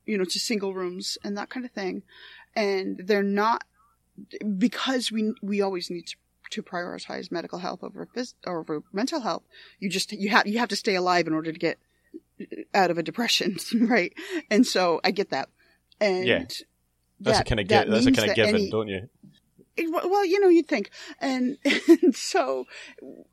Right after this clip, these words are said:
Speaker 1: i-, if you're, if you have a hospital that has an extra room, you can't extend your medic-, your mental health care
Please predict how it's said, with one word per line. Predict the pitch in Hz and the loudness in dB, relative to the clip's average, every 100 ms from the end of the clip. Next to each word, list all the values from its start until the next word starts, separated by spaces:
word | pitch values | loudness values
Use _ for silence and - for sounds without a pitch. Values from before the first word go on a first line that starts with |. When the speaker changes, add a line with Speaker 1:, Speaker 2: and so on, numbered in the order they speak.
| _ | _
Speaker 1:
i-, | - _ _ - | -20 _ _ -8
if | 160 - - 302 - | -6 -4 4 4 6
you're, | 294 262 | 4 4
if | 254 240 | 0 2
you | 294 | 4
have | 330 | 4
a | 285 | 6
hospital | 311 311 285 254 339 - _ _ _ _ _ _ | 4 2 -2 -4 -4 -10 _ _ _ _ _ _
that | 247 247 | -2 2
has | 277 269 | 4 4
an | 269 | 2
extra | 247 - 220 | 0 -2 -2
room, | 190 202 285 202 - 208 - - - _ _ _ - | -4 -2 0 0 -4 -8 -14 -20 -20 _ _ _ -8
you | 202 233 | -2 -2
can't | - - - 294 302 277 - _ _ _ _ _ _ - | -2 -6 0 2 2 -2 -8 _ _ _ _ _ _ -4
extend | 240 - - - _ _ 269 262 254 240 226 | -2 -4 -6 -10 _ _ -2 0 0 -4 -6
your | - 226 220 | -8 -2 0
medic-, | 208 220 220 233 - _ | 0 0 -2 -2 -6 _
your | 226 208 | 0 2
mental | 214 302 285 247 | 4 4 2 -2
health | 220 202 196 _ _ - - - _ - | -4 -6 -8 _ _ -20 -20 -20 _ -14
care | - 254 208 | -2 0 0